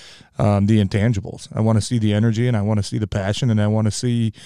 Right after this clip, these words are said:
um, I wanna see him get better week in and week out, because I don't expect him to come out week one against Philadelphia and have two or three sacks. I just don't. Um, so for me, it's just about,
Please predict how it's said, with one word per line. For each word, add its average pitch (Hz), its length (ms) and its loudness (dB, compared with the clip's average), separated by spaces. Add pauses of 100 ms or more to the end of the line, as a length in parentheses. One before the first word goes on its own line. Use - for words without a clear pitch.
(300)
um, 101 680 2
I - 20 0
wanna 123 180 2
see 143 200 0
him 131 100 2
get 117 300 -2
better 127 260 2
week 110 320 0
in 110 100 2
and 98 140 0
week 104 220 -4
out, 95 260 -6
because 110 300 -4
I 117 100 2
don't 156 200 2
expect 139 420 -2
him 120 80 2
to 107 80 0
come 120 240 2
out 107 120 0
week 113 220 0
one 120 140 2
against 104 240 0
Philadelphia 107 500 0
and 98 100 2
have 98 240 -4
two 120 220 0
or 107 80 0
three 107 220 -2
sacks. 90 520 -10
I 143 120 2
just 117 240 0
don't. 90 320 -4 (600)
Um, 107 380 4
so 113 240 2
for 110 180 -2
me, 123 180 4
it's - 200 0
just 117 220 -2
about, 101 400 -2